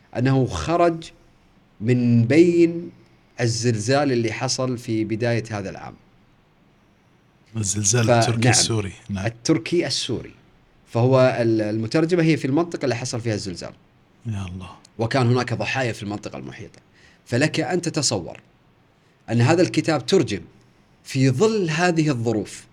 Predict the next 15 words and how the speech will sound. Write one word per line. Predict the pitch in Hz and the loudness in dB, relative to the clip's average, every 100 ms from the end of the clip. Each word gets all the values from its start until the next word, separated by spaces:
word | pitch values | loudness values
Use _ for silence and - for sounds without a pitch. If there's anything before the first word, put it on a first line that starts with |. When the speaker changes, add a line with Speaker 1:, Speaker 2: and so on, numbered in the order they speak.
| _ _ _ _ 123 | _ _ _ _ -2
Speaker 1:
الظروف | 107 127 156 190 - - | 0 2 4 4 0 -8
المرعبة، | 110 110 147 131 135 143 - _ _ - | -4 -2 0 0 -2 -4 -8 _ _ -8
المخيفة، | 104 107 - 165 160 147 143 - _ 101 | -6 -2 4 4 4 -2 -8 -18 _ -4
زلازل، | 107 107 156 127 139 143 - - | 0 2 2 0 -2 -6 -12 -8
ردات، | 110 95 139 143 - - - - | -6 -2 0 -2 -6 -20 -20 -4
آه، | 120 120 120 | 0 2 2
هزات | 123 113 135 139 131 | 2 2 2 2 -2
ارتدادية | 120 - 117 120 117 143 | -4 -2 2 2 4 2
من | 123 120 | 2 -2
حين | 135 127 | -2 -4
إلى | 117 120 | -2 -2
آخر، | 123 147 147 147 147 - _ _ | 0 0 0 -4 -6 -12 _ _
والأوضاع | 110 127 117 113 147 127 | -2 0 2 4 6 6
والظروف | 123 110 135 139 | 4 2 2 2
المحيطة | 123 117 - 156 151 139 | 0 0 4 2 2 -4